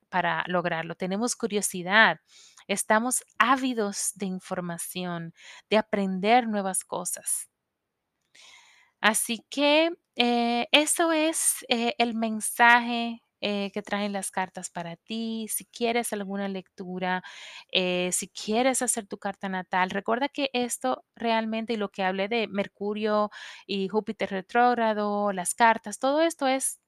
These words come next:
al colectivo. Si quieres algo más personalizado, si quieres saber exactamente de qué forma es que Júpiter, Mercurio y cada uno de los planetas,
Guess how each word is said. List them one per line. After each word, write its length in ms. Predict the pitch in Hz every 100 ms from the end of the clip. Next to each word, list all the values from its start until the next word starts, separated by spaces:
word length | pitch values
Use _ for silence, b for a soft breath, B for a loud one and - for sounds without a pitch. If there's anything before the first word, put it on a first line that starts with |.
| -
al 200 | 214 208
colectivo. 640 | - 190 - - 196 240 370 _ B B B B B
Si 160 | - 240
quieres 320 | 254 262 262
algo 280 | 269 247 240
más 320 | 226 233 247
personalizado, 1080 | 233 - 214 202 190 - 233 240 240 220 220
si 120 | 220 202
quieres 240 | 208 202
saber 460 | - 196 185 214 214
exactamente 800 | - 208 - 190 208 208 208 196 B B -
de 100 | -
qué 120 | 214
forma 680 | - - 277 311 262 254 -
es 460 | 214 208 208 -
que 400 | - 208 202 196 185
Júpiter, 480 | 240 - 196 185 175
Mercurio 640 | 175 - 240 226 196 180
y 100 | 180
cada 320 | - 240 254 247
uno 140 | 233
de 80 | 214
los 180 | 202 -
planetas, 640 | 185 185 190 185 185